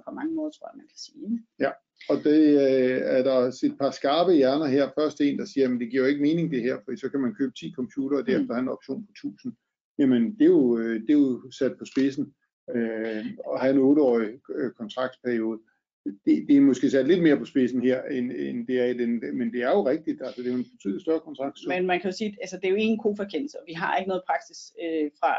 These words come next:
Speaker 1: fra Danmark. Jeg har set, den næste spørger henviser også til, det vi har, det er den gamle implementeringsbekendtgørelse, og der stod lige præcis, at hvis man havde
Speaker 2: Mm.
Speaker 1: en kontrakt, som både havde et element af en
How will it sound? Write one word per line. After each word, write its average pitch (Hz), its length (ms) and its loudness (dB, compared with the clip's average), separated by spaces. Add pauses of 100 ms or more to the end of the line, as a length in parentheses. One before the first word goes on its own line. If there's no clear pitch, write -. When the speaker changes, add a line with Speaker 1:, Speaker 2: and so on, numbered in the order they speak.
(180)
Speaker 1:
fra 156 180 -2
Danmark. 220 220 0
Jeg 175 100 -2
har 170 140 -6
set, 185 120 -2
den 175 80 0
næste 185 240 -4
spørger 170 220 0
henviser 185 360 -4
også 170 140 -4
til, 311 160 -10
det 196 100 -2
vi 190 100 -4
har, 170 320 -6
det 196 60 -4
er 180 40 -4
den 170 100 -2
gamle 165 280 0
implementeringsbekendtgørelse, - 1300 -4
og - 80 -10
der 180 80 -2
stod 214 240 -2
lige 202 160 0
præcis, 180 440 -10
at - 60 -12
hvis - 180 -12
man 294 140 2
havde 285 320 2
Speaker 2:
Mm. 180 40 -2
Speaker 1:
en - 60 -4
kontrakt, - 460 -4
som 165 160 -8
både 190 200 -2
havde 175 220 0
et - 60 -10
element 156 360 0
af 127 100 -2
en 127 100 -6